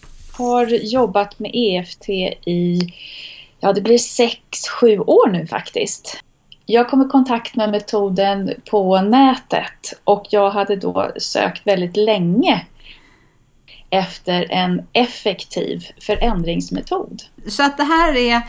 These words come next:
Speaker 2: helt enkelt en metod där man kan förändra vad då?
Speaker 1: Ja, ehm, jag kan väl säga att man kan för-, förändra alldeles för mycket. Eh,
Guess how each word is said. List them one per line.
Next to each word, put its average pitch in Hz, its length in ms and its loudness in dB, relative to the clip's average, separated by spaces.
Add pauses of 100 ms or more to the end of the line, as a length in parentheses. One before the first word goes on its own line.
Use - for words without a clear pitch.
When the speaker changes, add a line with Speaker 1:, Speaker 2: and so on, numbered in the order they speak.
(380)
Speaker 2:
helt 233 420 0
enkelt 208 380 0
en 214 180 0
metod 262 600 0 (480)
där 220 260 2
man 220 240 0
kan 208 280 0
förändra 202 1040 2 (140)
vad 196 300 0
då? 190 380 -2 (2000)
Speaker 1:
Ja, 277 680 0 (280)
ehm, 220 680 -2
jag 247 440 0 (720)
kan 254 200 -2
väl 254 120 -2
säga 220 260 2
att 208 100 -2
man 214 200 -2
kan 220 180 -4
för-, 226 360 -8
förändra 214 360 2
alldeles 214 340 0
för 247 60 -2
mycket. - 520 -4 (580)
Eh, 185 600 -2